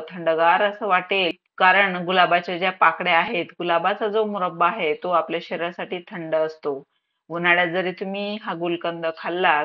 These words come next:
तरी खूप फायदेशीर आहे. तर फ्रेंड्स, अशा पद्धतीचा हा विकार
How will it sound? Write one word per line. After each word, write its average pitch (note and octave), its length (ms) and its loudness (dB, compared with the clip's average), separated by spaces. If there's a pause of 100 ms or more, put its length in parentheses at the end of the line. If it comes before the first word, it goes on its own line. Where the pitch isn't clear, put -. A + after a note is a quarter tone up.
तरी E3+ 280 -6
खूप F#3+ 280 -12
फायदेशीर D3+ 460 -8
आहे. E3 340 -4 (500)
तर F3+ 100 4
फ्रेंड्स, A3 420 0
अशा F#3+ 260 -2
पद्धतीचा F#3+ 1200 -2
हा F#3 200 2
विकार E3+ 580 2